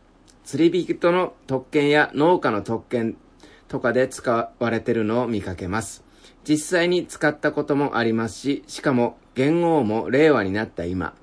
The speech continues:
新鮮な魚や野菜はちょっとネットで使えばすぐ手に入ります。今更特権を駆使しなくても、美味しい食べ物はそこら中に溢れているのではないのでしょうか。えー、三つ目は、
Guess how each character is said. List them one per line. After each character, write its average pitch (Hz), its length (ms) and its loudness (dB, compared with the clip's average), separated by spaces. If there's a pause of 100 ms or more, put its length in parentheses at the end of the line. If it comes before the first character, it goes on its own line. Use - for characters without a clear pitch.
(540)
新 165 300 0
鮮 165 240 0
な 160 140 2
魚 151 340 0
や 156 260 2
野 139 140 2
菜 139 240 0
は 147 300 2
ち - 80 -8
ょ 151 40 2
っ 151 40 -6
と 110 200 -4
ネ 104 140 -2
ッ 113 60 -2
ト 135 160 -2
で 127 120 0
使 135 240 -4
え 127 60 2
ば 95 240 -2 (1080)
す - 200 -4
ぐ 147 100 4
手 110 140 -2
に 98 140 -4
入 87 180 -4
り 82 60 -6
ま 90 140 -6
す。 - 200 -16 (420)
今 170 240 0
更 180 260 0
特 147 300 -4
権 156 240 2
を 170 200 0 (120)
駆 - 100 -16
使 131 140 -4
し 117 120 -4
な 123 140 -2
く - 80 -16
て 104 140 -2
も、 127 260 0 (840)
美 120 100 0
味 151 60 4
し 165 140 0
い - 60 -2
食 156 100 0
べ 147 100 2
物 143 200 0
は 101 60 -2
そ 98 120 -10
こ 135 100 -6
ら 151 100 4
中 151 120 2
に 147 60 0
溢 135 200 -4
れ 147 120 2
て 113 100 -2
い 95 60 0
る 92 100 -6
の 87 140 -6
で 82 80 -6
は 80 120 -8
な 90 160 -6
い 87 60 -6
の 80 140 -10
で 71 80 -10
し 80 120 -16
ょ 76 100 -12
う - 140 -18
か。 120 220 0 (840)
え 104 140 -4
ー、 101 40 -2
三 123 140 -2
つ 180 160 -4
目 170 140 4
は、 117 260 2